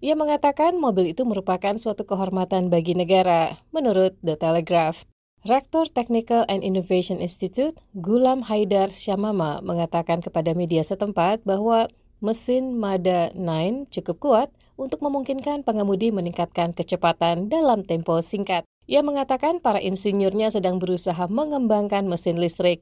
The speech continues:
di mobil itu. Ekonomi Afghanistan telah runtuh sejak Taliban mengambil alih kekuasaan negara itu pada Agustus dua ribu dua puluh satu.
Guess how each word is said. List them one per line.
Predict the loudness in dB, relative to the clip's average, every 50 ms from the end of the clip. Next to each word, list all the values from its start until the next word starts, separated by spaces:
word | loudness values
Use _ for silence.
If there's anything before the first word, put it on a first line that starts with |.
| -2
di | -2 0 0
mobil | 0 0 0 0 0 0 0 0
itu. | -2 -2 2 2 2 4 2 0 -4 -10 _ _ _ _ _ _ _ _ _ _ -20 -14 _
Ekonomi | -6 -2 0 2 2 2 0 0
Afghanistan | -2 -2 0 0 0 2 0 0 0 0 0 2 4
telah | 2 2 2
runtuh | 2 0 0 0 2 0 0 0
sejak | 0 -2 0 -2 -2 -2
Taliban | 0 -2 0 2 2 0 0 0
mengambil | -2 -2 0 0 0 0 0 0
alih | 0 -2 -4
kekuasaan | -4 -6 -4 -2 -2 -2 0 -2 -4 -4 -4 -4 -4
negara | -2 -2 -2 0 -2
itu | -2 -2 -4 -4 -2
pada | 0 0 0 0 0
Agustus | 0 -2 -2 -4 -4 -2 -2 -2 -2 -2 -4
dua | -2 0 0 2 0
ribu | 0 0 -2
dua | -2 0 0 0 0
puluh | -2 -4 -2
satu. | 0 0 0 0 0 0 0 0 0 -2 -6